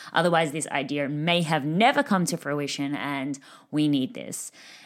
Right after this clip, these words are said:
Anyway, the moral of the story is I just feel that so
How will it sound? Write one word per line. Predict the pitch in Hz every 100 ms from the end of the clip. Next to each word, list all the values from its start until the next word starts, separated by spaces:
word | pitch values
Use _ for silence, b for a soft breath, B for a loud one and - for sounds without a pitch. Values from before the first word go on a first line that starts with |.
| B
Anyway, | 196 214 165 117 78 -
the | 139 190
moral | 226 233 247 254 226
of | 180
the | 185
story | - 165 156 160 98 123 151
is | 131 - - -
I | 165 196
just | 190 190 -
feel | 156 151 151
that | 151
so | - - - 170